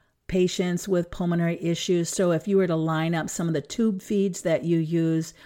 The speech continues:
you would notice that Pulmacare, compared to some of the others, is very low in carbohydrate, and that's simply because we know that carbon, uh, carbohydrates will ultimate,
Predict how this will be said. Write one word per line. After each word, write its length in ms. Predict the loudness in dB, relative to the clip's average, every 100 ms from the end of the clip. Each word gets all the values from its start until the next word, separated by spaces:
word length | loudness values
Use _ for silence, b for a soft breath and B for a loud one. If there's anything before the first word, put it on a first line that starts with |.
| B B
you 160 | 0 2
would 160 | 2
notice 340 | 0 0 -2 -2
that 260 | -6 -4
Pulmacare, 760 | -4 0 0 -2 -4 -2 -2 -4
compared 440 | -6 -2 -2 -2
to 80 | -6
some 200 | -4 -4
of 120 | -2
the 160 | -2 0
others, 420 | 0 0 0 -4 B B -6
is 180 | -2 0
very 260 | 0 2
low 320 | 0 0 2
in 120 | 0 -2
carbohydrate, 960 | -2 -2 -2 -2 -2 0 2 0 -2
and 140 | -4 -4
that's 200 | -4 -8
simply 380 | -4 -4 -2 -2
because 640 | -2 -2 0 0 0 -6 B B B
we 180 | 0 2
know 420 | 2 0 0 -2
that 500 | -2 -4 -2 -4 -8
carbon, 560 | -4 -2 0 -2 -4 -8 _ _ _ _ -4
uh, 160 | -4
carbohydrates 1300 | -4 -4 -2 -2 -6 -8 -4 -4 -2 -2 -4 -6 -16 b b b
will 160 | -6 -2
ultimate, 600 | -2 -2 -2 -2 -2 -6